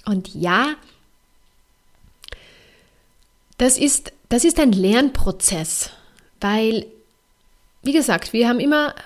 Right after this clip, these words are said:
oder die meisten Menschen machen es ja nach wie vor, oder ich habe das auch lange Zeit gemacht, einfach nur auf alle anderen gehört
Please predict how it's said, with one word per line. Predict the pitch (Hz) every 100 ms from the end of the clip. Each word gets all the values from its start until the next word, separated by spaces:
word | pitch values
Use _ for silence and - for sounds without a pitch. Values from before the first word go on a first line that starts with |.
| -
oder | 220 208 202
die | 214 - 175 196
meisten | 185 - - 196
Menschen | 240 285 240
machen | 214
es | 202
ja |
nach | 160 180 -
wie |
vor, | - 277 294
oder | 202
ich | 202
habe | -
das | -
auch | 233 - -
lange | 247 311 285
Zeit | - 208 -
gemacht, | 196 196 240 - -
einfach | 247 269
nur | 254 226
auf | 214
alle | 208 208
anderen | 190 277 339
gehört | 330 269 330 381 415